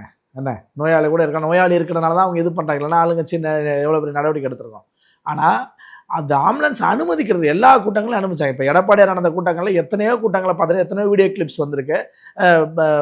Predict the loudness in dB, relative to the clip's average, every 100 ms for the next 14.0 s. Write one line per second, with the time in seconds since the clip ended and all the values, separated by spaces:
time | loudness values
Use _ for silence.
0 | 2 2 2 0 0 2 2 2 0 0
1 | 0 0 -2 0 4 4 4 -2 -4 -10
2 | _ _ -12 -4 -4 -2 0 4 4 2
3 | -8 _ _ _ 4 6 6 4 4 4
4 | 4 2 0 -4 _ _ _ _ -4 0
5 | 0 -2 -12 _ -4 2 2 2 2 2
6 | 4 2 0 -12 -4 2 4 4 2 2
7 | 2 0 -2 -2 2 2 2 -2 -2 2
8 | 4 4 2 2 0 -2 -4 -4 -4 -2
9 | -2 0 0 -4 -4 -2 -2 -2 -4 -4
10 | -4 -6 -10 -12 -14 _ -18 -6 -2 0
11 | 0 0 2 2 0 -4 -16 _ _ -4
12 | 0 2 0 0 -2 0 4 4 4 2
13 | 2 2 0 -2 -4 -4 -4 -2 2